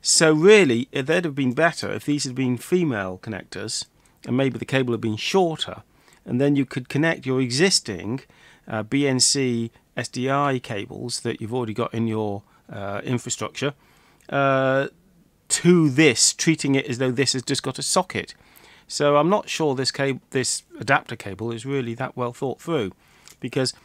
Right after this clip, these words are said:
if you've already got S D I cables, you're gonna have to use a B N C to B N C back-to-back adapter on this, which is what I'm gonna have to do if I have one to hand,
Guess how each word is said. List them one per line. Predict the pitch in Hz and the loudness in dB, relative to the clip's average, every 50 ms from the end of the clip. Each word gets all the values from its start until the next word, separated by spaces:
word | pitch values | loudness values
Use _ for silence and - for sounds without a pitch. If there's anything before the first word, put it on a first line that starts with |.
| _ _ - | _ _ -10
if | - 127 - | -10 -6 -6
you've | 139 127 170 | -2 4 4
already | 190 180 156 147 | 4 6 4 2
got | 123 156 180 151 120 - - - | 4 4 6 6 6 4 0 -4
S | - 127 - - | -6 -6 -4 -4
D | 131 135 | -4 -4
I | 120 117 123 | -2 -2 -4
cables, | - - 180 185 165 139 110 90 98 110 107 | -2 2 2 2 2 2 -2 -6 -6 -6 -4
you're | 139 139 131 | -2 -2 -2
gonna | 120 135 127 127 | -2 -2 -4 -4
have | 120 123 - | -4 -6 -8
to | - 131 | -8 -8
use | 123 123 123 113 | -6 -4 -4 -4
a | 123 120 | -4 -4
B | 113 131 127 | -4 -2 -2
N | 123 117 113 | -2 -4 -4
C | - 123 113 | -4 -6 -6
to | - 117 | -8 -6
B | 110 120 120 | -6 -4 -4
N | 113 107 | -4 -6
C | - - 120 113 | -8 -8 -8 -8
back-to-back | 107 113 123 - - - 117 127 131 139 - - | -6 -6 -8 -8 -8 -10 -10 -6 -6 -8 -8 -10
adapter | 107 117 104 - - - - 107 107 _ _ _ _ _ _ - | -12 -12 -12 -12 -12 -12 -14 -14 -14 _ _ _ _ _ _ -12
on | - 113 110 107 107 101 | -8 -6 -4 -4 -2 -2
this, | 113 107 101 - - - - - - _ _ _ - _ _ - | -4 -4 -4 -8 -8 -8 -8 -10 -12 _ _ _ -20 _ _ -4
which | 127 131 - - - - - - | -4 -4 -4 -4 -8 -10 -4 -2
is | 123 117 110 107 - - - | -2 -2 -2 -4 -6 -8 -4
what | - 135 147 - - | 0 0 0 0 2
I'm | 156 156 190 202 | 2 4 4 6
gonna | 160 127 | 6 4
have | 123 113 | 4 2
to | - 117 | 0 -4
do | 104 - 113 113 127 147 - | -4 0 2 2 2 2 0
if | - 123 - | -4 -6 -4
I | 127 120 | -4 -4
have | 117 - - 151 135 127 | -4 -4 -4 -4 -4 -4
one | 131 120 117 113 | -4 -6 -6 -6
to | - 120 | -8 -6
hand, | 120 151 147 120 95 90 95 95 | -4 -2 -2 -2 -2 -6 -10 -10